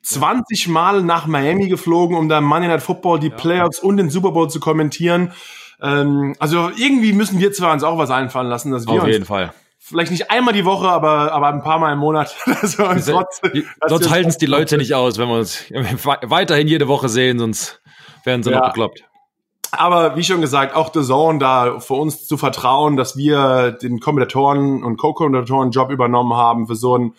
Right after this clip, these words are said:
Speaker 1: fürs Monday Night Football, hat mega Spaß gemacht. Podcast hat weiter Spaß gemacht.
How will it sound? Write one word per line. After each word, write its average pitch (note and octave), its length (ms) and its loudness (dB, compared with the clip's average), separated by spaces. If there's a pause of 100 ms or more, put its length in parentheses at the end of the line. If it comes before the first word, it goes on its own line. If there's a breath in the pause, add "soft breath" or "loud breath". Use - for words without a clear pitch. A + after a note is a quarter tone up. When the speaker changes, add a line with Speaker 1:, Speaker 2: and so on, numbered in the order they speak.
(220 loud breath)
Speaker 1:
fürs B2+ 180 -2
Monday C#3+ 260 2
Night C3 120 2
Football, C3+ 360 0
hat B2+ 120 -2
mega D#3+ 320 2
Spaß C3 380 0
gemacht. B2 420 0 (260 soft breath)
Podcast - 520 0
hat B2+ 100 -2
weiter B2+ 280 0
Spaß A#2 360 0
gemacht. A2+ 420 -2